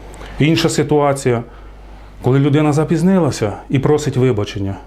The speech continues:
звертається «вибачаюся». В такому випадку ми маємо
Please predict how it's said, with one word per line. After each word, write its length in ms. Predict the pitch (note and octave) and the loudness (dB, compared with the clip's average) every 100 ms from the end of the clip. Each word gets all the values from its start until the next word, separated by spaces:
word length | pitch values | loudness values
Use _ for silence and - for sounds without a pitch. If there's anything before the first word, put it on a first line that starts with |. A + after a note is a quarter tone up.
| - - | -10 -6
звертається 680 | F#2+ A2+ B2+ A2 F#2 A2+ - - - | -2 0 0 0 -2 -6 -10 -18 -4
«вибачаюся». 960 | B2+ C#3+ B2 - D3 D#3 C#3 C3 G#2+ F#2 - - - | 0 2 2 0 2 2 0 0 0 -4 -10 -20 -14
В 60 | - | -4
такому 360 | A#2+ - D#3+ D#3+ | -2 2 2 2
випадку 380 | E3 E3 E3 | 2 0 0
ми 160 | D#3 D3 | 0 2
маємо 440 | C3+ A#2 F#2+ F#2+ | 2 0 0 -4